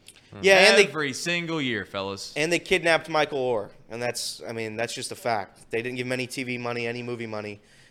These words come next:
Speaker 1: So you really gotta feel bad for him. Sandra Bullock,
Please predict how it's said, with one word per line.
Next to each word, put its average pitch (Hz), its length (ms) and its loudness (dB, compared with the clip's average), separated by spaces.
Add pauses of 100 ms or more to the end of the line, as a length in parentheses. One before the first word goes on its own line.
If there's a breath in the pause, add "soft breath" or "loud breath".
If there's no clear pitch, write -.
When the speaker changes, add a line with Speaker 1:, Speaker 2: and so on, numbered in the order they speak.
Speaker 1:
So 123 240 0
you 131 160 0
really 165 180 2
gotta 151 160 6
feel 139 200 -2
bad 127 260 4
for 120 200 -6
him. 113 80 -4
Sandra 151 360 0
Bullock, 143 400 2